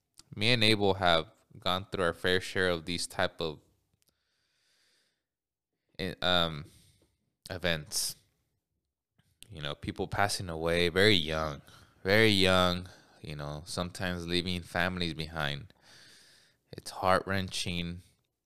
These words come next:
I mean, I, I've cried my tears out today because, you know, these conversations we had were, were too hard, honestly. <sighs> So much so that I'm gonna read you one.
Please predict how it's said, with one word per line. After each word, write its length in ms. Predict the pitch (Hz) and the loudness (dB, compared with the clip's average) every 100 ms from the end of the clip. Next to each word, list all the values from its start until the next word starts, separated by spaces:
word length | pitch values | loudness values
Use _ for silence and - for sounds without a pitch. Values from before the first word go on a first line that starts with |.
| _ _ _ _ _ - | _ _ _ _ _ -14
I 60 | 78 | -10
mean, 360 | 76 73 71 82 _ | -8 -8 -10 -18 _
I, 300 | 80 80 80 - | -6 -4 -4 -4
I've 240 | 80 82 | -6 -6
cried 220 | - 101 92 | 0 0 0
my 140 | 85 | -4
tears 380 | - 101 98 107 | -2 0 0 2
out 200 | 90 - | 0 0
today 500 | - 95 98 92 92 - | -4 2 4 4 0 -10
because, 760 | 80 78 92 80 78 78 - - _ _ _ _ _ _ _ _ - | -12 -6 -2 -2 -2 -6 -10 -12 _ _ _ _ _ _ _ _ -14
you 100 | 85 | -10
know, 80 | 80 | -6
these 160 | 87 | -8
conversations 760 | - 131 104 - 101 101 110 90 | -8 -8 -6 0 2 2 -2 -2
we 120 | 85 | -4
had 360 | - 85 80 78 | 2 2 2 0
were, 420 | 80 78 76 78 - _ _ _ _ _ _ _ _ _ | -4 -4 -4 -8 -16 _ _ _ _ _ _ _ _ _
were 100 | 80 | -8
too 180 | - 87 | -6 0
hard, 340 | 104 107 98 - _ _ _ _ - | 4 6 4 -4 _ _ _ _ -4
honestly. 480 | 90 98 101 85 80 _ _ - - - _ _ _ _ _ _ _ _ _ _ _ _ _ _ _ _ _ _ _ _ - | -2 -2 -4 -4 -6 _ _ -20 -20 -20 _ _ _ _ _ _ _ _ _ _ _ _ _ _ _ _ _ _ _ _ -14
<sighs> 40 | - - - - - | -12 -10 -12 -14 -8
So 320 | - 143 139 | 2 6 8
much 240 | 135 127 | 6 2
so 300 | - 139 123 | 2 4 4
that 80 | 110 | 4
I'm 180 | 90 95 | 2 -2
gonna 220 | 107 85 | -6 -6
read 240 | 76 85 | -4 -6
you 120 | 85 78 | -6 -8
one. 300 | - 80 | -10 -16